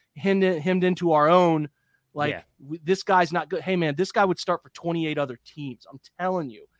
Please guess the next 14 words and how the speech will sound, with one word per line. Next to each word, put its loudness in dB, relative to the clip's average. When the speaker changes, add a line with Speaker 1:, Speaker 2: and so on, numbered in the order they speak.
Speaker 1:
Like, -6
Speaker 2:
Yeah. -6
Speaker 1:
th-, -10
th-, -10
this, -10
this, -6
we -4
get 2
kind -2
of -6
in -4
our -2
own -2
goggles, 0